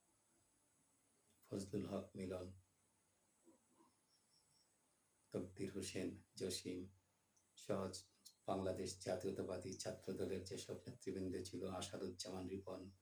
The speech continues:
সিনিয়র নেতা ছিলেন আমাদের, কেউ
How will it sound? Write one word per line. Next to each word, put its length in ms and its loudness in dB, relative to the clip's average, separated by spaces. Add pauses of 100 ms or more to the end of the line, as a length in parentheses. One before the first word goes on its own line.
সিনিয়র 420 0
নেতা 380 -2
ছিলেন 280 -4
আমাদের, 340 -4 (4000)
কেউ 440 10